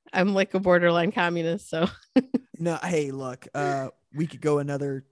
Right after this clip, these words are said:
Speaker 2: hour about that 'cause I'm not
Speaker 1: I know,
Speaker 2: borderline.
Speaker 1: I
Speaker 2: I
Speaker 1: know
Speaker 2: just
Speaker 1: we
Speaker 2: live here.
Speaker 1: could.
Speaker 2: I just live
Speaker 1: Oh,
Speaker 2: here.
Speaker 1: yeah, yeah, same, same, same. We'll talk
Speaker 2: Anna,
Speaker 1: about it
Speaker 2: thank you
Speaker 1: another
Speaker 2: so
Speaker 1: time.
Speaker 2: much. I'm gonna go to bed.
Speaker 1: Thank you. This was fun.
Speaker 2: It was. Uh, I will, yeah,
Speaker 1: Yeah.
Speaker 2: I will bug you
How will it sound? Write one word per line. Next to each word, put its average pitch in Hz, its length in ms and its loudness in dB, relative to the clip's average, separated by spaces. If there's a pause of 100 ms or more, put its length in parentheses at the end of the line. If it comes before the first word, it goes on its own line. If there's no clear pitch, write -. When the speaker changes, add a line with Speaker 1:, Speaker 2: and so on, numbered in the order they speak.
(320)
Speaker 2:
hour 147 340 -2
about 135 300 -6
that 143 260 -4
'cause - 120 -12
I'm 151 160 0
not 143 120 0
Speaker 1:
I 190 120 4
know, 175 200 4 (100)
Speaker 2:
borderline. 139 240 -2
Speaker 1:
I 190 60 -4
Speaker 2:
I - 20 -2
Speaker 1:
know 190 120 -4
Speaker 2:
just 175 100 -2
Speaker 1:
we 180 80 -4
Speaker 2:
live 135 80 -10
here. 175 160 -2
Speaker 1:
could. 185 200 -4 (240)
Speaker 2:
I 170 120 0
just 165 140 -4
live 151 160 -2
Speaker 1:
Oh, 202 40 2
Speaker 2:
here. 214 100 8
Speaker 1:
yeah, 185 200 6 (200)
yeah, 190 400 -4
same, 185 440 -2 (220)
same, 180 260 -8 (1000)
same. 180 360 -2 (480)
We'll 190 140 -8
talk 180 160 0
Speaker 2:
Anna, 165 200 0
Speaker 1:
about 180 200 2
it 180 40 4
Speaker 2:
thank 180 120 2
you - 20 0
Speaker 1:
another 175 240 0
Speaker 2:
so 147 60 -6
Speaker 1:
time. 175 200 -2
Speaker 2:
much. - 300 -12 (240)
I'm 156 80 -2
gonna 170 140 6
go 170 80 4
to 160 40 2
bed. 156 240 -2
Speaker 1:
Thank 349 300 0
you. 440 220 8
This 277 200 2
was 339 160 2
fun. 285 360 4 (160)
Speaker 2:
It 143 100 -6
was. 147 380 0 (100)
Uh, 151 400 -2 (200)
I 156 100 -2
will, 160 380 4
yeah, 156 160 -2
Speaker 1:
Yeah. 196 220 -2
Speaker 2:
I - 40 2
will 165 60 2
bug 170 220 0
you 165 300 0